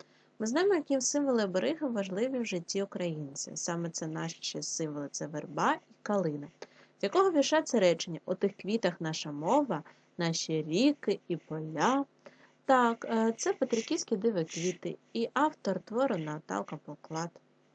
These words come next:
Ми розуміємо, чому розділ має назву «Щоб у серці жила батьківщина», адже всі твори присвячені рідній Україні.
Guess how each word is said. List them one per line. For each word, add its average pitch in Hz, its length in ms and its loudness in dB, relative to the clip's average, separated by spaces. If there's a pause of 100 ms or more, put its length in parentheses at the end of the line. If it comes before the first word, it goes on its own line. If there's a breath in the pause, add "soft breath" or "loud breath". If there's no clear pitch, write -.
(960)
Ми 247 160 2
розуміємо, 277 600 2
чому 208 280 -4
розділ 233 360 0
має 202 480 -2 (380 loud breath)
назву 226 400 2
«Щоб 185 220 -4
у 170 60 0
серці 202 400 -2
жила 170 300 -4
батьківщина», 165 800 -6
адже 170 300 -6
всі 165 200 -6
твори 196 340 -2
присвячені 175 720 -4
рідній 170 300 -6
Україні. 156 520 -6